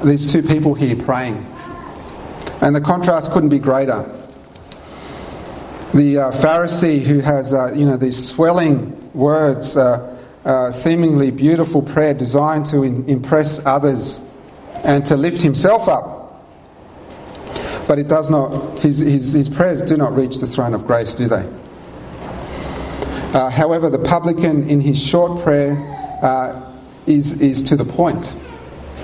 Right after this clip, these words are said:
Uh, in this very simple, simple prayer that the publican utters, you know, he doesn't even lift up his eyes, he's in a very, um, contrite state,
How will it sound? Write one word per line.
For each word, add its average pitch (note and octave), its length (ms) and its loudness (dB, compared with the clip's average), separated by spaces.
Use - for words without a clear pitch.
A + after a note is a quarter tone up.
Uh, C3 180 2
in D3 100 2
this C#3 100 0
very F3+ 240 2
simple, D3+ 580 2
simple F3+ 320 0
prayer E3 320 2
that D3 180 0
the - 60 -6
publican C#3+ 800 0
utters, D3 540 2
you C3+ 80 4
know, C3 140 2
he B2+ 200 0
doesn't C#3 280 2
even C#3+ 180 2
lift C#3+ 220 -2
up C3+ 140 2
his B2+ 140 -2
eyes, B2+ 380 4
he's B2 200 -6
in C3 180 0
a C3 40 2
very, B2 460 2
um, A#2 560 0
contrite D3 640 0
state, C3 400 0